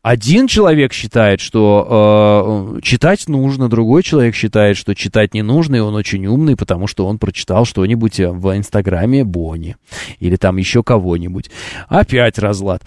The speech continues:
То есть, э, должна быть общая система ценностей, и это самое прочное основание для того, чтобы строить дружбу, любовь, чё хочешь вообще строить.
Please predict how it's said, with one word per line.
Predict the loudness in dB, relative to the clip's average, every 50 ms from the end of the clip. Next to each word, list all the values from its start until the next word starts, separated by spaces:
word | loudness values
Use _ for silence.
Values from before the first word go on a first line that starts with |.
| -16 -12 -4
То | 0 0
есть, | 0 0 -2 -4
э, | -2 0 0 0
должна | 0 2 2 2 2 2 0 0 0 2
быть | 2 2 2 2
общая | 2 0 0 2 2 2 2
система | 2 2 -2 -2 0 0 2 2 2 0
ценностей, | -2 0 0 0 0 0 -2 -6 -8 -8 -10 -8 -6 -4 -2 -2 -4 -4 _
и | 2 2 4
это | 4 2 2 0 -2
самое | -2 -2 0 0 2 2 4 4 2 2 2 2 2 2 2 2 2
прочное | 2 2 2 4 4 4 4 2 0 0 0 0
основание | 0 0 0 0 2 2 4 4 4 4 2 0 0
для | 0 2 2 2 2 2
того, | 2 2 2 4 4 2
чтобы | 2 0 0 0 2 2 4 4 2 0
строить | 0 0 2 2 4 4 2 2 0 0
дружбу, | 2 4 4 4 4 2 0 0 0 2 2 2
любовь, | 0 -2 -6 -4 0 2 4 4 4 4 2 2 0
чё | -2 -4 -4 -4
хочешь | -4 -4 -4 -4 -4 -6 -6
вообще | -6 -6 -6 -4 -4 -4
строить. | -6 -6 -12 -12 -10 -10 -12 -12 -14 -18